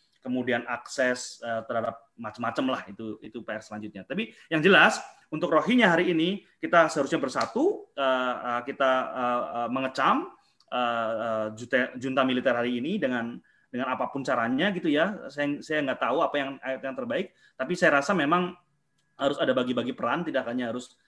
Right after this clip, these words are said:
eh, eh, apa namanya, eh, perannya hanya dari luar saja, tapi juga peran di dalam, peran di sekitaran gitu ya.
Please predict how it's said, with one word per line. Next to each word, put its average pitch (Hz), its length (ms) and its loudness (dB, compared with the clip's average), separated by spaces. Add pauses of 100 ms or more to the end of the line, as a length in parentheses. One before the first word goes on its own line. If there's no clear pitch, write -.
(240)
eh, 113 320 -4
eh, 110 380 -6
apa 123 160 -2
namanya, 127 480 -6
eh, 113 160 -4
perannya 120 320 -2
hanya 117 280 -4 (140)
dari 113 240 -6
luar 117 240 -2
saja, 120 400 -6
tapi 143 160 -6
juga 117 320 -8 (220)
peran 123 180 0
di 123 80 2
dalam, 175 560 2 (320)
peran 120 320 0
di 117 80 -4
sekitaran 180 800 6
gitu 165 160 6
ya. 165 320 8